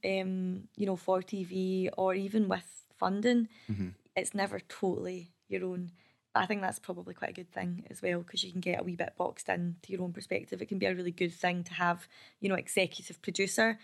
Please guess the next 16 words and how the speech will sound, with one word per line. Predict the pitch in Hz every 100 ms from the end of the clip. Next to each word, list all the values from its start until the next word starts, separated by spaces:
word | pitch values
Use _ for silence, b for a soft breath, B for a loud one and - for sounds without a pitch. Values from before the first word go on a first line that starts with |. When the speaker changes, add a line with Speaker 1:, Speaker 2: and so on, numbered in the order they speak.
| B
Speaker 2:
Yeah. | 202 185
Speaker 1:
and | 190
one | 190 180
that | 185
you | 185
like | 175 175 175 - - _ _
working | 180 185 - 220
with, | 220 220 -
that | -
you | - 180 165
rate, | 175 185 208 - B B B B 196
um, | 190 180 175 170 - -
to |
sort | 202 196
of | 180
say, | - 196 190